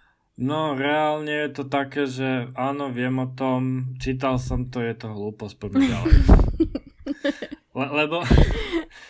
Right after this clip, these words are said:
Speaker 1: le-, pýtala s-, akože ideme postupne, tak ešte sme len pri tom, ako sa k nám rukopisy dostávajú, nejako ich posudzujeme. <laughs> To je ďalšia kapitola sama o sebe.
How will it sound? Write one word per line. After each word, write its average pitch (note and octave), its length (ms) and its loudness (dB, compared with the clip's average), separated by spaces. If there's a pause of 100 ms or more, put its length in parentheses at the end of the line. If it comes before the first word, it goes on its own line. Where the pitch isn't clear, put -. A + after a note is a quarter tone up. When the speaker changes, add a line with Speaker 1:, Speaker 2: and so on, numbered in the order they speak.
(340)
Speaker 1:
le-, D#3 200 -6 (340)
pýtala E3 420 0
s-, C#3 200 -10
akože D#3+ 340 -4 (180)
ideme F#3 360 -2
postupne, F3+ 600 -4
tak D#3 220 -2
ešte D#3 260 -6
sme E3 160 -4
len D3+ 240 -2
pri D3+ 220 -6
tom, D#3+ 120 -6
ako D#3 200 -4
sa D3+ 120 -6
k D3+ 60 -14
nám D3 180 -4
rukopisy D3 460 -6
dostávajú, C#3 580 -2
nejako C3+ 380 -4
ich C3+ 120 -4
posudzujeme. B2+ 800 0
<laughs> F3 220 0 (960)
To - 100 -6
je C3+ 120 0
ďalšia C3 500 -2
kapitola A#2+ 480 -6
sama G#2+ 360 -10
o G2+ 80 -14
sebe. G#2 440 -18